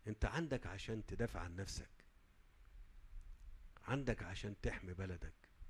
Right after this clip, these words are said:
وعندك عشان تتعامل مع الظروف بعقل ورشد وأيضًا بصبر.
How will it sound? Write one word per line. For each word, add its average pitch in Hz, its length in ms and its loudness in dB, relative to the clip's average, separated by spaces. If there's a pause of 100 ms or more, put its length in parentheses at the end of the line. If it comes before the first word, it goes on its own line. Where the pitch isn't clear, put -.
(1500)
وعندك 131 600 6
عشان 131 600 4 (320)
تتعامل 131 600 10
مع 92 200 4
الظروف 101 760 4 (440)
بعقل 110 440 8
ورشد 104 520 10 (2250)
وأيضًا 113 420 8
بصبر. 90 640 6